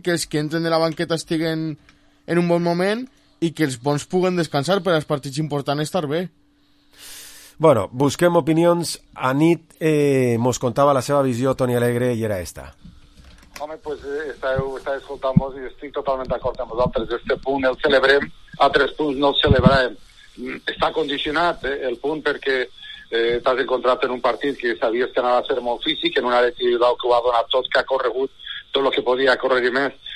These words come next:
Speaker 3: i que al final ho ha, ho ha pagat i ha tingut ahir el Villarreal i ses ocasions que ha estat a punt d'emportar-se el partit, i que hi ha que recuperar jugadors i físic de jugadors. Esperem que se pugui acabar esta setmana bé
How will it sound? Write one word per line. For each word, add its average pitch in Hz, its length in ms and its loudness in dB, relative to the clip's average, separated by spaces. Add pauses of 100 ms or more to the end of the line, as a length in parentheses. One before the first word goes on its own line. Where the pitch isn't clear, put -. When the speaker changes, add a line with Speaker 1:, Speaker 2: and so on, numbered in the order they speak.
(200)
Speaker 3:
i 120 60 -6
que 120 100 4
al 120 100 0
final 135 260 2
ho 135 100 2
ha, 139 180 2
ho 127 120 -4
ha 131 80 -2
pagat 135 320 0
i 143 60 -2
ha 127 120 0 (140)
tingut 135 320 -4
ahir 127 140 0
el 127 80 -4
Villarreal 127 480 0
i 123 80 -10
ses 131 180 -6
ocasions 131 460 -4
que 127 100 -6 (340)
ha - 60 0
estat 151 200 2
a 123 100 0
punt 131 100 -2
d'emportar-se 127 600 0
el 139 40 -2
partit, 139 400 -2 (640)
i 156 400 2
que 117 560 2
hi 113 80 0
ha 117 80 2
que - 160 -2
recuperar 120 480 0
jugadors 127 480 0
i 151 80 -4
físic - 340 -10
de 110 160 -4
jugadors. 107 460 0
Esperem 113 300 -2
que - 120 -4
se - 120 -6
pugui 131 240 0
acabar 123 320 2
esta 123 260 -2
setmana 120 320 2
bé 123 240 0